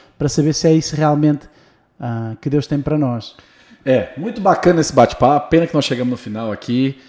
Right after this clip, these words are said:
Speaker 2: Eu queria te agradecer por ter
Speaker 1: Eu que
Speaker 2: disposto
Speaker 1: agradeço.
Speaker 2: o seu tempo. Foi muito legal o bate-papo.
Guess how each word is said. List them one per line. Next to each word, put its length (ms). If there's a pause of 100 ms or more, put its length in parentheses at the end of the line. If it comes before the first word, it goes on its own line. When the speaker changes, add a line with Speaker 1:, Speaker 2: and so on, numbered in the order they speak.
(220)
Speaker 2:
Eu 80
queria 160
te 80
agradecer 640
por 140
ter 400
Speaker 1:
Eu 160
que 60
Speaker 2:
disposto 200
Speaker 1:
agradeço. 300
Speaker 2:
o 20
seu 180
tempo. 440
Foi 160
muito 260
legal 240
o 40
bate-papo. 560